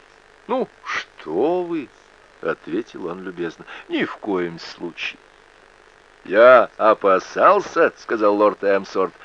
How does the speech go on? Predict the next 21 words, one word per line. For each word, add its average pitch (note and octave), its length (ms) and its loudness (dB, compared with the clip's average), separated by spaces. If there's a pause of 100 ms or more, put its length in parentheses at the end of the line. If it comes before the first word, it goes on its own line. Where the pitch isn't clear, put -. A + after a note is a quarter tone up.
(160)
что G#3+ 360 8
вы C4 220 0
могли E3+ 560 2 (160)
и C#3 180 -2
с - 140 -8
полным E3+ 460 2
на A#2+ 120 4
то A#2 200 4
основанием C3+ 720 2 (160)
обидеться». F2+ 800 -4 (240)
«С - 160 -16
какой D2 480 -12
стати? - 960 -10 (580)
Мне A#2 420 0
не A#2+ 220 -2
следовало A#2+ 800 2
бросать D#3 540 2
вас G#2+ 260 0
одного, F#2+ 420 -4 (260)
крайне D#3+ 760 2
невежливо. C#3+ 640 -4